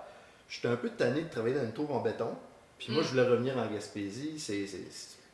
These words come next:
Speaker 1: je savais que j'allais mieux créer ici que justement à Montréal. Mais <laughs> tous mes clients étaient à Montréal. À cette époque-là, je travaillais juste avec des, euh, des artistes, de la musique, du cinéma, euh, de l'humour. Puis quand tu disais, tu sais, est-ce que, tu sais, on...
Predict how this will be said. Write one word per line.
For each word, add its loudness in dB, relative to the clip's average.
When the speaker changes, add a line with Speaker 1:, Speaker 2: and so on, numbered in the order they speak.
Speaker 1:
je -6
savais 6
que 2
j'allais 4
mieux 0
créer -2
ici -10
que 2
justement -2
à 2
Montréal. -2
Mais 4
<laughs> -14
tous -6
mes 4
clients -2
étaient 0
à 0
Montréal. -4
À -16
cette -4
époque-là, 4
je -2
travaillais 0
juste -2
avec 0
des, -2
euh, 0
des -4
artistes, -4
de 0
la 4
musique, 2
du -8
cinéma, 2
euh, 0
de -6
l'humour. -2
Puis -8
quand 8
tu -2
disais, 6
tu -2
sais, 2
est-ce 4
que, 4
tu -6
sais, 4
on... 2